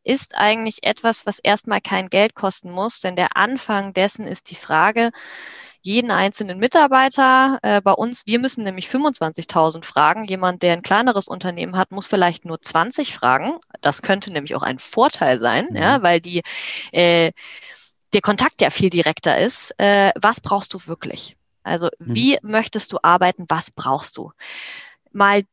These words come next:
Speaker 1: diese Horizonte aufzumachen und zu sagen, stell dir vor, es wäre Glücksbärchi-Tag,
Speaker 2: Mhm.
Speaker 1: äh, und du könntest jetzt alles umsetzen. Ja, was wäre das? Äh, das bedeutet ja nicht, dass man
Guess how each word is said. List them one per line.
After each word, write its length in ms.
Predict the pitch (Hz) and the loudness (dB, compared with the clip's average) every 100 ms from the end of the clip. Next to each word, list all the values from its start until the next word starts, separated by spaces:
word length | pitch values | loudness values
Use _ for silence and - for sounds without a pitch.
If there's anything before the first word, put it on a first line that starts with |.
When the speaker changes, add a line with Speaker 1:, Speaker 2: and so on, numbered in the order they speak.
| _ | _
Speaker 1:
diese 640 | 208 202 190 - 185 180 175 | -8 -4 -4 2 6 6 6
Horizonte 640 | 180 170 - 269 359 359 | 2 0 4 4 6 6
aufzumachen 640 | 294 311 - 277 262 262 240 | 6 4 2 2 4 4 -2
und 140 | 214 | -4
zu 100 | 214 | -2
sagen, 520 | 196 196 196 196 190 | 2 4 4 2 -4
stell 380 | - - 233 262 | -6 2 6 6
dir 120 | 269 | 4
vor, 380 | 254 214 214 214 - | 2 2 4 4 4
es 220 | 190 - | 0 -2
wäre 320 | 196 208 196 | -4 -2 -4
Glücksbärchi-Tag, 1300 | - 233 - - 165 196 - - 156 156 170 - - _ _ - - _ - | -6 -8 -8 -2 0 0 -4 -2 2 4 4 0 -14 _ _ -20 -20 _ -12
Speaker 2:
Mhm. 100 | 117 | -2
Speaker 1:
äh, 300 | 190 190 185 | 2 4 4
und 280 | 202 202 - | 2 -4 -8
du 60 | |
könntest 480 | 196 196 196 196 - | -4 -2 -2 -6 0
jetzt 520 | 202 202 - - - _ _ | 0 0 -6 -16 -18 _ _
alles 320 | - 180 175 | 0 2 2
umsetzen. 500 | - 165 107 - - - _ _ _ _ _ - | -4 -8 -8 -10 -14 -20 _ _ _ _ _ -4
Ja, 240 | 185 214 | -2 -2
was 320 | - 190 - - | 0 0 0 -2
wäre 280 | 175 190 | 0 0
das? 460 | 240 370 - - - - _ | 2 2 0 -14 -18 -20 _
Äh, 420 | - 220 220 214 - | -4 2 4 2 2
das 160 | 202 | 0
bedeutet 460 | 240 233 247 262 - | 0 2 2 0 -4
ja 160 | 220 | -2
nicht, 680 | 220 226 311 339 - - - - - - - | -2 0 0 0 -2 -10 -16 -18 -20 -20 -6
dass 240 | - 208 226 | 0 0 2
man 220 | 214 | 0